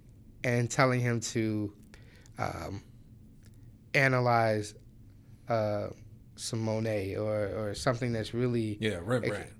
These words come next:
Speaker 1: yeah,
Speaker 2: Yeah.
Speaker 1: and, and, you know, a little kids will be like, "Man, I don't wanna see this."
Speaker 2: Mm-hmm.
Speaker 1: "Man, go put on them cartoons I was watching."
Speaker 2: <laughs>
Speaker 1: I analyzed that for you. I analyzed SpongeBob for you.
Speaker 2: Right.
Speaker 1: And I think that's, that's the situation with, with a guy like him, is that, you know,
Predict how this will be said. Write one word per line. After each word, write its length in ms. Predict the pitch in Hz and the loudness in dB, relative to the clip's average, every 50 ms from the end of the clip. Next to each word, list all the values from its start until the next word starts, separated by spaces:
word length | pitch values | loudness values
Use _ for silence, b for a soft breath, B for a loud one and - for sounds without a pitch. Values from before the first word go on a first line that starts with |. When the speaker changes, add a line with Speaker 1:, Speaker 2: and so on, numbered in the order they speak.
| - - - | -14 -4 2
Speaker 1:
yeah, 140 | 135 139 123 107 92 - - | 4 4 4 4 2 0 -2
Speaker 2:
Yeah. 80 | 117 110 | -2 0
Speaker 1:
and, 160 | 135 135 135 | 0 0 0
and, 220 | 127 147 160 151 | -2 -2 -2 2
you 60 | 214 - | 4 4
know, 400 | 170 147 135 131 120 131 131 - - - | 6 6 6 4 2 -2 -4 -6 -6 -2
a 60 | 143 | 2
little 200 | 151 175 180 160 | 4 6 6 6
kids 220 | - - 190 175 165 | 6 4 4 4 4
will 80 | 165 | 4
be 40 | 170 | 4
like, 140 | 180 196 247 | 4 4 4
"Man, 80 | 285 | 2
I 40 | 330 | 0
don't 140 | 339 349 285 | 0 2 2
wanna 120 | 156 117 | 0 0
see 180 | 107 - - 123 | 0 -2 -2 0
this." 320 | 113 127 143 156 151 - - b b b b b | 2 2 2 2 0 -4 -14 b b b b b
Speaker 2:
Mm-hmm. 240 | 107 101 98 110 107 101 - - - - | -8 -6 -6 -8 -8 -10 -12 -14 -6 -4
Speaker 1:
"Man, 120 | 196 202 | -2 0
go 100 | 208 226 | 2 0
put 160 | 226 - - 220 | 2 4 6 6
on 100 | 214 202 | 6 6
them 100 | 196 180 | 6 4
cartoons 480 | - - 185 180 156 - 208 202 175 160 | 4 4 4 4 6 6 6 8 8 8
I 80 | 151 | 8
was 140 | 143 135 123 | 6 6 6
watching." 400 | 131 127 120 110 - - 90 85 - - - - - - - - - - | 6 6 6 4 4 -2 -8 -8 -8 -12 -20 -20 -20 -20 -20 -20 -10 -6
Speaker 2:
<laughs> 400 | - 104 104 92 78 - - - | -4 -2 -2 -2 -4 -6 0 4
Speaker 1:
I 200 | - 156 175 202 | 6 8 10 12
analyzed 500 | 190 175 175 175 175 170 165 165 143 147 | 12 12 12 12 12 12 12 10 8 8
that 240 | 185 214 240 226 | 8 8 6 6
for 80 | - 180 | 4 4
you. 100 | 180 170 | 6 8
I 120 | 160 190 | 8 10
analyzed 380 | 214 220 214 196 185 175 - - | 10 10 10 10 8 8 6 6
SpongeBob 500 | - 208 262 254 185 170 147 131 131 123 | 4 4 4 6 6 6 6 6 4 4
for 100 | - 131 | 2 0
you. 220 | 120 120 143 170 - - - - - - | 0 2 0 -2 -4 -6 -18 -16 -6 -2
Speaker 2:
Right. 240 | 110 104 98 80 - B B B B B B - | -2 -2 -2 -2 -6 B B B B B B 2
Speaker 1:
And 140 | 160 147 147 | 4 6 6
I 60 | 147 | 6
think 320 | 147 - 175 165 160 160 - 135 | 6 6 6 6 4 4 2 4
that's, 340 | 135 147 147 139 - - - | 6 6 6 6 4 -2 0
that's 300 | - 135 135 131 - - | 4 4 4 4 4 0
the 80 | 131 | -2
situation 640 | - - 143 123 - - 131 127 127 120 - 139 120 | -2 0 0 0 2 4 4 4 4 4 4 2 2
with, 220 | 117 120 113 90 107 | 2 2 2 2 2
with 140 | 117 117 | 0 0
a 60 | 107 104 | -2 0
guy 220 | 113 123 117 117 | 2 2 4 4
like 240 | 113 107 101 101 107 | 4 2 0 -2 -4
him, 320 | - - 143 127 113 104 - B B B B B B B B - | 0 2 2 2 2 0 -6 B B B B B B B B 0
is 200 | 123 117 113 113 | 2 2 4 4
that, 320 | 123 120 117 110 - - | 6 6 6 6 4 2
you 160 | 131 135 131 123 | 0 2 2 4
know, 220 | 117 113 113 110 | 4 4 2 0